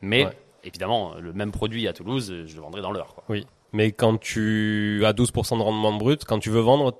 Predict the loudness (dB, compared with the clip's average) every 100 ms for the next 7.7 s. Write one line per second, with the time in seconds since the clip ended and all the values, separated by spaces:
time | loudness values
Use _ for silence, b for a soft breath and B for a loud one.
0 | _ _ -2 2 4 6 4 4 2 4
1 | 4 2 2 0 -2 -2 -2 -2 -2 2
2 | 2 6 6 6 6 6 8 6 0 2
3 | 2 2 0 2 2 0 0 2 2 0
4 | -2 -2 0 2 2 0 -4 -8 -4 4
5 | 6 6 4 6 4 4 2 2 0 -4
6 | -6 -2 0 2 0 0 2 2 2 2
7 | 2 2 0 0 2 2